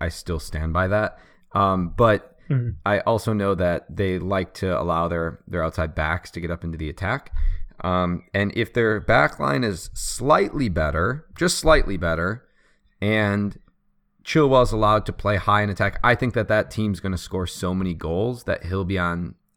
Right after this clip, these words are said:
Speaker 1: on the end of, of attacking returns as well. Um, what about, like, the Manchester United players? Are there any of them that you're kinda like, like,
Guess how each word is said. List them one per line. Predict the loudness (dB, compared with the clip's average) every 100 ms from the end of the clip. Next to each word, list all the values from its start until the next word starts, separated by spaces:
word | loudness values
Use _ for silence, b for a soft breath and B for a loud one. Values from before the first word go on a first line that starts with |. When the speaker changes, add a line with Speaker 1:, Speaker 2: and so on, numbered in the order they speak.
| -4
Speaker 1:
on | -2
the | -2 -6 -6
end | -4 -4 -4
of, | -4 -4 -6 -10 -10
of | -10
attacking | -10 -8 -8 -6 -10
returns | -10 -10 -4 -2 -4
as | -6 -12
well. | -10 -10 -14 b b b b b b b
Um, | 2 2 2 -4 _ b b b b _ _ _ -14
what | -4 2 4
about, | 4 6 6 6 2 0
like, | 2 2 0
the | -2
Manchester | 0 0 0 0 -2 -4 -4 -4
United | -2 0 0 0 0 -2 -4 -8
players? | -8 -8 -8 -10 -12 -14 -18 -20 -16 -8
Are | -2 -2
there | 0 2 0 -2
any | -2 0 0 -2 -2 -4
of | -2 -2 0 -2
them | 0 0 -2
that | -2
you're | -4
kinda | -4 -4 -4
like, | -2 -4 -4 -8 -14 -18 b b b
like, | 2 4 2 -2